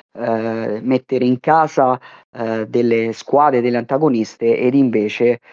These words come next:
eh, quello avrebbe comunque innalzato il livello del campionato e avrebbe portato comunque un vantaggio anche alla Juventus, per cui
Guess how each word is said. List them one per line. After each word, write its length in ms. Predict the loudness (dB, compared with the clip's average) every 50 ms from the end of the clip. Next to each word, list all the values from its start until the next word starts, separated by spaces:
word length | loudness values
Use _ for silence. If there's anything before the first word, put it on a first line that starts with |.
| -20 -20 _ _ _
eh, 320 | -16 -12 -10 -10 -10 -10 -14 _ _
quello 240 | -6 -2 -2 -2 0
avrebbe 540 | 0 0 -2 -2 0 0 0 0 0 -4 _
comunque 540 | -2 2 2 4 4 2 0 0 0 -2 -2
innalzato 500 | -2 0 -2 -4 -4 -2 -2 -2 0 0
il 60 | 0
livello 240 | 0 0 0 0 -2
del 160 | -2 -4 -6
campionato 560 | -6 -8 -4 0 0 2 2 2 0 2 0
e 20 |
avrebbe 300 | 0 0 -2 -2 -2 -2
portato 400 | -2 -2 -4 -6 -6 -6 -6 -4
comunque 320 | -4 -4 -6 -6 -6 -8 -10
un 60 | -10
vantaggio 440 | -10 -10 -12 -12 -12 -8 -8 -8 -8 _ -20 -20 -20 -20 _ -6
anche 260 | -4 -4 -4 -4 -4 -4
alla 120 | 0 2
Juventus, 720 | 2 4 4 2 0 -2 -4 -6 -8 -8 -4 -4 -2 -2 -2
per 220 | -2 -4 -4 -4 -4
cui 560 | -4 -2 0 2 2 4 4 2 2 0 -2